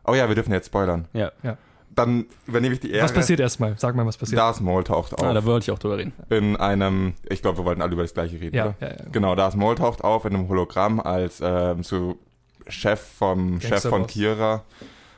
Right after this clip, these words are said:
Speaker 1: Wohin soll uns das Ganze führen? Ja, ich kenn die ganze, ich find's furchtbar gezwungen. Ich kenn die ganzen Storylines. Das ist ein Charakter, mit dem ich sehr gerne mochte, weil ich auch mal vierzehn war und der Charakter cool aussah und dann hab ich mich damit
Speaker 3: <laughs>
Speaker 1: beschäftigt.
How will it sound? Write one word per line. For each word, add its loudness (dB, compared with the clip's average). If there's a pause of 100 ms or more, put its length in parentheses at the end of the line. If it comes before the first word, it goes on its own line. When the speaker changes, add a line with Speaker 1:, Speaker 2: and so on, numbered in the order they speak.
(160)
Speaker 1:
Wohin 0
soll 0
uns 0
das -4
Ganze -2
führen? 0 (260)
Ja, 2
ich 0
kenn 2
die 2
ganze, 2
ich -2
find's 0
furchtbar 0
gezwungen. 0
Ich -4
kenn 2
die -4
ganzen -2
Storylines. 0
Das -4
ist -4
ein -2
Charakter, -2
mit -4
dem 0
ich -6
sehr -2
gerne 0
mochte, -2 (580)
weil 2
ich -6
auch 2
mal 2 (600)
vierzehn 0
war 4
und 0
der 0
Charakter -6
cool 0
aussah 4
und 4
dann 6
hab 4
ich 4
mich 4
damit 4
Speaker 3:
<laughs> 2
Speaker 1:
beschäftigt. 2